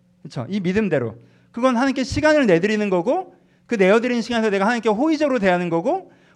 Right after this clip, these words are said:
호의적으로 대하면서 내 어려운 문제 이런 것들 가운데 나 혼자 해결하지 않고 하나님을 초대하는 거라고 그랬죠. 이런 행동들을 해요. 그럼 이런 행동들을 했을 때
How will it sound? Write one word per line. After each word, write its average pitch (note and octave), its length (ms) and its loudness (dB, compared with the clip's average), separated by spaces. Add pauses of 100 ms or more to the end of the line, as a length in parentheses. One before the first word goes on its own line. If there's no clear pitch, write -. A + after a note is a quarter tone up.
호의적으로 D4 340 0
대하면서 A3+ 560 0
내 F3+ 120 2
어려운 G3 340 4
문제 G#3+ 220 0
이런 F#3 180 -2
것들 G3 220 -2
가운데 G3+ 600 0
나 F3+ 140 2
혼자 A3+ 240 2
해결하지 A3 340 0
않고 G3+ 140 -2
하나님을 A#3 240 -2
초대하는 D#4 440 2
거라고 F#3 180 2
그랬죠. C3+ 420 -8 (300)
이런 C4 220 4
행동들을 C#4 480 2
해요. A3+ 360 2 (200)
그럼 B3+ 180 0
이런 A#3+ 260 6
행동들을 C4+ 540 0
했을 C#4+ 340 -4
때 C#4 260 2